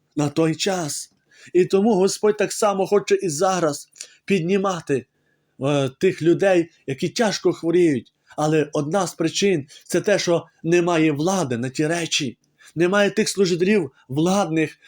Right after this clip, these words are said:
одарованих дарами Святого Духа, які би дійсно по молитві яких Бог би всадив ту купальню, де б вони стали здорові і зцілені, як духовно, так і фізично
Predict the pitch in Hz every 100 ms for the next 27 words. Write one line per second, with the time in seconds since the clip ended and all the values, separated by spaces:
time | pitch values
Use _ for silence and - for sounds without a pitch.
0 | - 170 165 190 208 190 190 165 143 180
1 | 202 180 - 123 165 170 190 170 139 214
2 | 196 170 156 123 _ _ _ - 156 -
3 | 196 175 143 208 - 185 - 180 170 185
4 | 220 - 185 175 170 220 190 - - -
5 | 117 196 165 175 170 - 180 143 208 -
6 | 165 175 156 202 185 170 156 131 _ -
7 | - 185 165 175 175 - 175 165 165 135
8 | 165 180 185 170 165 - 202 190 - -
9 | 220 185 175 170 - _ 120 185 139 156
10 | 170 196 185 156 170 - _ 185 170 175
11 | 165 160 160 170 - 156